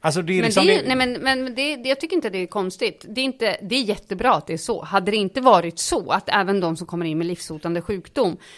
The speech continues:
Speaker 2: att inte ens de får bra vård, jag menar, då vore det ju katastrof. Då skulle vi kunna liksom lägga ner oss själva här och nu.
Speaker 1: Men då är organisationen jäkligt bra i det sammanhanget.
Speaker 2: Ja, därför att vi prioriterar. Vi prioriterar dem så. Vi har, vi har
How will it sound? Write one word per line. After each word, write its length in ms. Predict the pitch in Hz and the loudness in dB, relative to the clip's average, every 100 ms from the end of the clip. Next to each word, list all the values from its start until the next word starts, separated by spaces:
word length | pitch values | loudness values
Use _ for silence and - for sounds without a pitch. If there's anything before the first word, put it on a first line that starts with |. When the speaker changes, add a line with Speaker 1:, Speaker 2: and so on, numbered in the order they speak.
| - | -4
Speaker 2:
att 160 | 208 | -2
inte 200 | 208 180 | 0 2
ens 180 | 185 175 | 2 0
de 360 | 170 311 277 165 | 2 2 2 0
får 240 | - 160 | -2 -4
bra 280 | 156 156 151 | 0 0 0
vård, 300 | 185 226 160 | 0 -2 0
jag 100 | 175 | 0
menar, 120 | 175 | 0
då 100 | 180 | 0
vore 160 | 247 202 | 0 0
det 40 | |
ju 60 | 160 | 0
katastrof. 760 | 160 175 160 - - 302 165 - | -6 -8 -8 -6 -2 0 0 -2
Då 80 | 202 | -8
skulle 220 | 240 208 | -4 -2
vi 120 | 180 | -2
kunna 200 | 180 160 | -2 -4
liksom 280 | 165 165 156 | -6 -4 -4
lägga 200 | 156 160 | -2 -4
ner 220 | 156 156 | -4 -6
oss 100 | 143 | -8
själva 280 | 170 175 156 | -10 -6 -6
här 180 | 156 165 | -4 0
och 80 | |
nu. 280 | 233 214 175 156 | 2 2 0 -2
Speaker 1:
Men 100 | 151 | 0
då 160 | 180 | 4
är 80 | 196 | 6
organisationen 960 | 165 147 147 - 147 131 143 120 113 113 | 6 2 -2 -2 -2 -4 -6 -6 -6 -4
jäkligt 480 | 131 113 - 117 - | -2 -2 -4 -8 -4
bra 300 | 196 80 - _ _ _ _ _ _ | -4 -4 -10 _ _ _ _ _ _
i 120 | 143 | -6
det 160 | 123 113 | -2 -2
sammanhanget. 560 | 135 107 95 160 160 | -2 -2 -4 -6 0
Speaker 2:
Ja, 80 | 277 | 0
därför 180 | 254 269 | 2 0
att 120 | 269 | -2
vi 60 | 254 | -4
prioriterar. 800 | - 254 247 254 247 185 - 190 _ _ - | -2 -2 -4 -6 -8 -6 -10 -14 _ _ -4
Vi 80 | 285 | -2
prioriterar 640 | 302 285 269 285 294 262 | 0 0 0 0 4 4
dem 180 | 240 240 | 2 -2
så. 200 | 233 185 | -2 -2
Vi 120 | 226 | 0
har, 260 | 254 330 214 | 4 4 2
vi 220 | 214 269 | 0 2
har 240 | 339 294 | 2 0